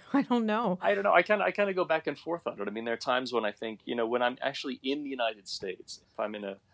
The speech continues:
Speaker 2: tiny town in, in the mountains of Colorado, if I'm somewhere in Texas, if I'm in New York City, if I'm in L A, like, it doesn't matter what size place I go,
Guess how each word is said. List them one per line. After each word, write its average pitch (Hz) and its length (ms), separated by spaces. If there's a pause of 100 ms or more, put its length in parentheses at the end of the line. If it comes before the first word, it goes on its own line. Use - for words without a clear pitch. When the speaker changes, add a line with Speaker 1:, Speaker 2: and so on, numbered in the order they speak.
(300)
Speaker 2:
tiny 139 320
town 120 360
in, 104 240
in 113 160
the 107 60
mountains 113 340
of 104 100
Colorado, 117 640
if 104 140
I'm 107 240
somewhere 120 340
in 98 100
Texas, - 480
if 113 80
I'm 107 140
in 104 100
New 110 80
York 104 200
City, 117 300
if - 100
I'm 101 140
in 98 80
L 98 160
A, 110 340 (420)
like, 110 100
it 117 80
doesn't 143 240
matter 117 220
what 107 280
size 117 560
place - 600
I 107 100
go, 95 520